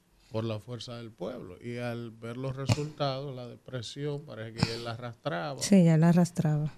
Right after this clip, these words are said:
Speaker 1: Eh, le llevó a cometer este acto tan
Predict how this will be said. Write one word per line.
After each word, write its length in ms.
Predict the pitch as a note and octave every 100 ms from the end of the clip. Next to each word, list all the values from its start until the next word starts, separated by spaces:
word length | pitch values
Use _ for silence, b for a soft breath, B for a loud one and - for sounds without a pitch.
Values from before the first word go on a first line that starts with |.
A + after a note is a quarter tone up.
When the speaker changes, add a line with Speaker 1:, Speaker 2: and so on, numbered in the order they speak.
| _
Speaker 1:
Eh, 560 | A#2 A#2 A#2 A2 G2+ G2+
le 160 | A#2 A#2+
llevó 260 | A#2 A#2
a 80 | B2
cometer 480 | C#3 C3 B2 - A#2+
este 300 | B2+ - A#2+
acto 480 | B2 B2 - A2+ G#2+
tan 480 | A2+ A2+ A2 G2+